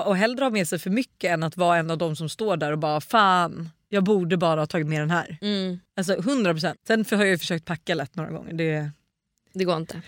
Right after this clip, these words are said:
Speaker 1: Men det går inte, det är helt sjukt.
Speaker 2: Nej, jag
Speaker 1: Alltså
Speaker 2: håller på att packa nu inför Ibiza och, ehm,
Speaker 1: Åh, fy fan vad jobbigt.
Speaker 2: Ja.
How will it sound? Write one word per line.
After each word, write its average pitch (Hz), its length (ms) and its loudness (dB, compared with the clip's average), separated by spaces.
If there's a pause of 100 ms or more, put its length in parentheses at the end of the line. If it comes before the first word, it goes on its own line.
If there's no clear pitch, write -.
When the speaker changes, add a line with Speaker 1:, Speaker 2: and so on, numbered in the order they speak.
(120)
Speaker 1:
Men 226 120 2
det 240 60 6
går 196 340 2
inte, 156 240 -2
det 180 100 -2
är 233 40 0
helt 185 180 0
sjukt. - 280 -2
Speaker 2:
Nej, 202 380 0
jag 220 120 4
Speaker 1:
Alltså 214 160 2
Speaker 2:
håller - 20 2
på 190 60 2
att 180 80 -2
packa 180 240 -6
nu 170 340 0
inför 160 320 -8
Ibiza 151 600 -8
och, 175 300 -8 (240)
ehm, 160 360 0
Speaker 1:
Åh, 180 80 2
fy 180 220 -4
fan - 760 -2
vad 160 80 -2
jobbigt. 165 440 -4 (260)
Speaker 2:
Ja. 226 340 6